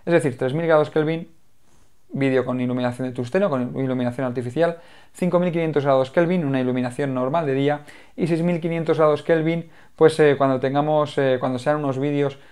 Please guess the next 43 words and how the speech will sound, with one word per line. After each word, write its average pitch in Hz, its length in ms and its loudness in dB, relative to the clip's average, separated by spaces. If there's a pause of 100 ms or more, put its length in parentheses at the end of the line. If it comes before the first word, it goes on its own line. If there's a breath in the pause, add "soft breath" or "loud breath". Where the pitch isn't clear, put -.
(140 soft breath)
eh, 135 120 -2
al 127 80 2
amanecer, 127 500 0
un 135 100 -4
poco 131 180 -2
más 127 160 -2
prontito, 160 520 0 (220 loud breath)
o 190 200 4
cuando 170 180 0
le 151 80 2
queramos 151 320 2
dar 147 120 4
un 147 140 -4
tono 147 220 0
más 143 400 -4
amarillento, 139 600 -4
queramos 131 460 -4
dar 135 120 0
un 135 120 -6
tono 135 160 -4
más 131 140 -8
cálido 135 440 -2 (380 loud breath)
a 143 100 2
las 131 160 2
fotografías 131 680 -4 (100)
o 156 160 4
a 147 40 6
los 131 200 0
vídeos. 135 520 -6 (300 soft breath)
El 143 160 -2
tema 196 180 2
del 202 80 4
color 190 380 4
también 165 260 0
lo 160 80 0
podemos 151 280 -2
cambiar, 127 340 -4
¿vale? 143 160 -2
Podemos 143 260 -4
elegir 151 280 -2
entre 143 180 -2
dos 143 120 0
modos. 135 400 -4